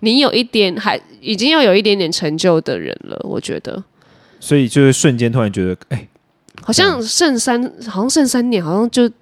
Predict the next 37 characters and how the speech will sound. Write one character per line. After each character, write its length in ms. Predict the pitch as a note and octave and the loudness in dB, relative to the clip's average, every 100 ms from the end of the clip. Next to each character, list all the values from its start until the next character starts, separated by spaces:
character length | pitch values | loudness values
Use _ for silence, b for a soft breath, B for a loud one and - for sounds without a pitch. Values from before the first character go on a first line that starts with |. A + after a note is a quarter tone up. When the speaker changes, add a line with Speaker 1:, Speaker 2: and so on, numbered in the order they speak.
| - | -2
Speaker 1:
必 100 | B3 | 0
须 140 | B3 | 4
在 120 | B3+ | 2
这 140 | B3 A#3+ | 4 4
一 80 | A#3 | 4
年， 320 | A#3 D3+ D#3 | 2 0 -2
必 100 | G#3+ | 0
须 140 | G#3+ | 2
要， 100 | A3+ - | 0 0
要 240 | G#3+ G3 | 0 2
一 100 | F3 E3+ | 2 0
个 260 | F3 D#3 | -2 -2
很， 180 | F3+ - - - | -4 -6 -10 -12
很 200 | - F3 | -8 -4
大 180 | A3+ G#3+ | -2 -2
的 180 | F3+ E3+ | -2 -2
突 180 | - E3+ | -4 -2
破 200 | G3+ F#3+ | 0 2
或 100 | F#3+ | 2
转 240 | - A#2+ | 0 -2
变 160 | D#3 C#3+ | -2 -2
的 80 | |
感 160 | C#3+ - D#3+ | -4 -8 -8
觉。 260 | - F#2+ - b b b b - | -8 -8 -10 b b b b -12
Speaker 2:
哦。 880 | A#2+ G#2+ A#2 C3+ D3 D#3 E3 F3+ F#3+ | -8 -4 -2 -2 -2 -2 -4 -2 0
Speaker 1:
我 60 | |
觉 80 | G3 | 2
得 60 | D4 | 2
二 60 | D4 | 2
七 200 | D4 C4 | -2 0
有 300 | G#3 E2 - _ _ _ | -2 -4 -10 _ _ _
让 180 | - C4+ | 0 2
我 100 | F#3+ | 2
有 40 | D#3 | 2
这 100 | G3+ | 0
种 140 | D#3 | 0
感 120 | - | -6